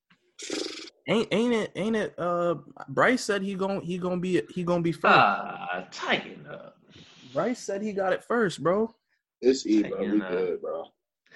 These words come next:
Speaker 2: I'm gonna be real. Now I think about it. Nick, Nick got him the shorty. Phil got him one.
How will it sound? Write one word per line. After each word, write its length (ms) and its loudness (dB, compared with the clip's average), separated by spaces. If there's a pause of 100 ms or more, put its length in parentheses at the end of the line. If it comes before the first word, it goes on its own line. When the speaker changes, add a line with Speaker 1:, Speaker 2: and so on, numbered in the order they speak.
(220)
Speaker 2:
I'm 100 6
gonna 60 4
be 80 8
real. 200 6
Now 140 4
I 100 4
think 180 0
about 260 -4
it. 100 -12
Nick, 300 0 (960)
Nick 300 -2
got 220 0
him 200 -4
the 60 -14
shorty. 540 -14 (680)
Phil 480 0
got 260 0
him 220 -16
one. 220 -20